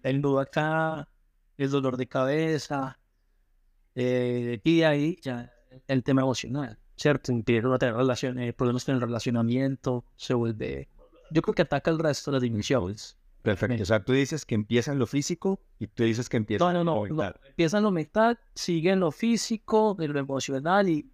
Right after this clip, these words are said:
Speaker 1: se vuelve, se
Speaker 2: Perfecto.
Speaker 1: vuelve un ocho.
Speaker 2: Maravilloso.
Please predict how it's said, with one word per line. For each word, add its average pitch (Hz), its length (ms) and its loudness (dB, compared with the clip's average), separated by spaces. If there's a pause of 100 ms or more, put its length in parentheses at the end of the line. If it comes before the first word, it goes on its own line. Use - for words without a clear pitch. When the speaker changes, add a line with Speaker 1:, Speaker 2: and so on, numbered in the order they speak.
(160)
Speaker 1:
se - 160 -6
vuelve, 143 580 -2
se - 0 - (960)
Speaker 2:
Perfecto. 123 140 0
Speaker 1:
vuelve 127 200 2
un 175 80 2
ocho. 190 300 0 (300)
Speaker 2:
Maravilloso. 95 540 0